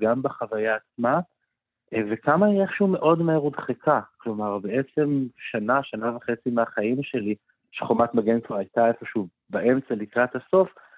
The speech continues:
היו בסימן של אותה מלחמה או אינתיפאדה,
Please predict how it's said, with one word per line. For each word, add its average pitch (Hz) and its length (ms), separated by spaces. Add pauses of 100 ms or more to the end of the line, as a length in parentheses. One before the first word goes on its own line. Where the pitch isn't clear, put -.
(260)
היו 147 400
בסימן 139 720
של 131 380
אותה 120 560
מלחמה 110 640
או 117 120
אינתיפאדה, 104 680